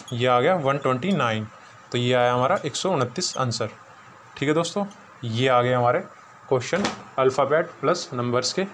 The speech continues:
ठीक है दोस्तों। और हमने सीरीज़ में तीन टाइप के क्वेश्चन कर लिए हैं, अ, पहले अल्फ़ाबेट के, फिर नंबर के, और थर्ड अल्फ़ाबेट प्लस नंबर। सीरीज़ में इससे बाहर क्वेश्चंस नहीं आते हैं, इन तीनों से ही पूछे जाते हैं, ठीक है दोस्तों।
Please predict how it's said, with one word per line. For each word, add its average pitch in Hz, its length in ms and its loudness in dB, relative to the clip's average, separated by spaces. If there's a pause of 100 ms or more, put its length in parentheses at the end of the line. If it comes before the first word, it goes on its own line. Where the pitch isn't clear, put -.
(580)
ठीक 131 140 0
है 139 40 8
दोस्तों। 139 360 0
और 131 380 2 (240)
हमने 127 260 0
सीरीज़ 131 360 2
में 143 280 -2
तीन 135 240 -2
टाइप 131 180 0
के 131 80 4
क्वेश्चन 131 280 -2
कर 127 160 -2
लिए 127 240 -2
हैं, 156 60 -10
अ, 165 60 -16 (880)
पहले 120 240 2
अल्फ़ाबेट 120 440 0
के, 180 140 -6
फिर - 400 -6
नंबर 123 340 0
के, 170 120 -4 (400)
और 117 100 -4
थर्ड 143 340 0 (120)
अल्फ़ाबेट 135 480 0
प्लस 151 240 -2
नंबर। 113 280 -4 (400)
सीरीज़ 143 300 -2
में 143 60 -4
इससे 143 200 -4
बाहर 127 240 0
क्वेश्चंस 127 760 -8
नहीं 131 200 -2
आते 120 200 0
हैं, 139 260 -8
इन 127 100 -4
तीनों 131 240 -2
से 127 120 -2
ही 123 80 0
पूछे 123 200 -4
जाते 117 260 -2
हैं, 147 160 -10 (400)
ठीक 123 120 -2
है 135 60 0
दोस्तों। 147 300 -6